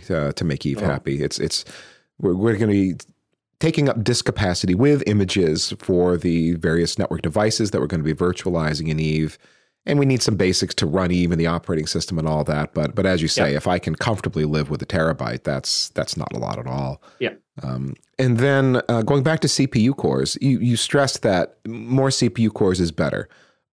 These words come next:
Speaker 2: Okay, define that. I mean, quad cores are easy to come by, eight core. You get into the server class machines, you can find a lot of, lot of cores and even dual and,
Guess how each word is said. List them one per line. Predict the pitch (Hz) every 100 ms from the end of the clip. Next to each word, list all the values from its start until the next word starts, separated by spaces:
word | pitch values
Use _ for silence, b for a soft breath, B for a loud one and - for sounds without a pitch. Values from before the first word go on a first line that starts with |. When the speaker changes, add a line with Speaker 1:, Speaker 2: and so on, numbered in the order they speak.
| -
Speaker 2:
Okay, | 120 - 98 82 85
define | 95 104 - 120 107 95
that. | 71 67
I |
mean, | 78
quad | - 113 110 104
cores | 107 101
are | 95
easy | 95
to | 95
come | - 92
by, | 85 82 82 82
eight | 95 98
core. | - 104 87 85 87 65
You | 95
get | 95
into | 104 92
the | 82
server | - 113 110
class | - 98 92
machines, | 98 - 95 87
you | 95
can | -
find | 98 101 87 82 85 82
a | 76
lot | 78 87 87 87 107
of, | 110 73 - -
lot | 90 101
of |
cores | - 85 80
and | 90
even | 101 104 87
dual | 95 98 95 95
and, | 78 71 76 87